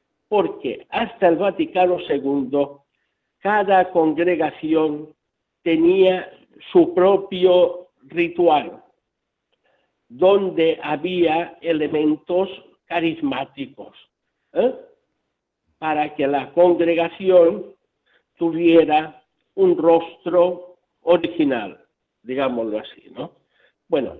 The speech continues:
ahora lo que se postula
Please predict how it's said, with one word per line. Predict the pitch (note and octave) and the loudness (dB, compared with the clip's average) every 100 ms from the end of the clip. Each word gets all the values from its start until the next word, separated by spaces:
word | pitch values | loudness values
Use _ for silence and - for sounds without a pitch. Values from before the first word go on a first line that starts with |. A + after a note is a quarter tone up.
| _ | _
ahora | F#3 A3 A3+ F3 F3+ F#3+ - _ _ _ _ _ _ _ _ _ _ _ | -6 2 4 4 2 0 -10 _ _ _ _ _ _ _ _ _ _ _
lo | C3+ C#3 D#3+ D#3 - | -6 4 4 4 -2
que | - D3 C#3 C3 - _ _ - | 0 2 2 -2 -12 _ _ -4
se | D#3+ D3+ D3 C#3+ C#3+ - | 2 4 4 2 -2 -10
postula | C#3+ - - G#3+ F3 D#3+ E3+ - | -12 -10 -6 -2 -2 -2 -8 -18